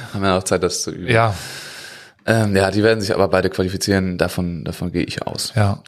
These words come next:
Speaker 1: Ähm, dann, bevor wir nach Europa gehen, habe ich noch ein nicht-europäisches Team. Und das sind, äh, Taliqua Clancy und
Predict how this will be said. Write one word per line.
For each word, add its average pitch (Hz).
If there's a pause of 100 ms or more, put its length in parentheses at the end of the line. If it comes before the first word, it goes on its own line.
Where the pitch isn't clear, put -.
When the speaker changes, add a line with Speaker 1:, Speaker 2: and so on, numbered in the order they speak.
(140)
Speaker 1:
Ähm, 98
dann, 101
bevor 104
wir 117
nach 110
Europa 110
gehen, 127
habe 101
ich -
noch 104
ein 104
nicht-europäisches 117
Team. 143 (1040)
Und 104
das 98
sind, 92
äh, 87
Taliqua 90 (540)
Clancy 113
und 90